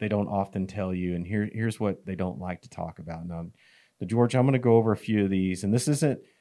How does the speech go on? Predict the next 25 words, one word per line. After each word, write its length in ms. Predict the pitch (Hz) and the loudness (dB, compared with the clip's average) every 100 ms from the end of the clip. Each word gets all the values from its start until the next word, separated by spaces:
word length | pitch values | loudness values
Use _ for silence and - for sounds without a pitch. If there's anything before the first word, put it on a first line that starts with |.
| _ _ _ | _ _ _
these 200 | 113 120 | -2 0
aren't 320 | 139 135 92 - | 2 2 -2 0
things 240 | 120 113 | 0 0
that 100 | 95 | 0
I'm 200 | 95 113 | 2 2
saying. 420 | - 113 113 110 | 2 2 2 2
These 160 | 104 117 | 2 0
aren't 180 | 104 107 | -2 -2
things 160 | 101 | -4
that 100 | 92 | -4
you're 200 | 85 104 | -4 -2
saying. 560 | - 104 101 101 101 101 _ _ - | -2 0 2 0 -2 -6 _ _ 4
These 220 | 139 156 | 8 8
aren't 160 | 143 | 8
even 220 | 131 117 110 | 6 6 4
things 420 | 117 113 110 - | 2 2 0 -2
that 160 | 98 | -4
the 80 | 101 | -4
Bible 500 | 80 95 110 101 90 | -4 0 0 2 0
is 120 | 85 | 0
saying. 320 | - 90 85 85 | -2 -4 -2 -2
This 180 | 127 | 0
is 220 | 170 143 - | 0 -2 -2
the 100 | 104 | -4
Centers 560 | - 123 123 120 - | 0 2 2 -2 -6